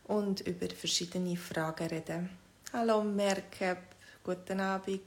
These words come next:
hallo Nafri. Ich hoffe, äh, die einen oder anderen kommen schauen. Du kannst auf den Link gehen, äh, auf Swiss German Online, kannst dich einschreiben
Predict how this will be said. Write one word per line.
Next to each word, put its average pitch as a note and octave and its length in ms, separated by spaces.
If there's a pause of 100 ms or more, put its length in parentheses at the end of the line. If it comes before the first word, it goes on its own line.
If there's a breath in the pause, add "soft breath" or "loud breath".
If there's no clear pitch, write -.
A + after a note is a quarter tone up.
(120)
hallo F#3+ 240
Nafri. F#3 640 (960 loud breath)
Ich - 320
hoffe, F3+ 640 (380)
äh, D#3+ 480 (100)
die F3 120
einen G#3+ 240
oder F#3 380
anderen F#3 380
kommen D#3+ 320
schauen. D4 640
Du G#3+ 100
kannst - 300
auf - 120
den F3+ 120
Link C4 340 (100)
gehen, A#3+ 240 (580 loud breath)
äh, F3+ 640
auf E3 180
Swiss F#3 340
German E3 440
Online, A3+ 580
kannst - 280
dich G3 220
einschreiben A#3 600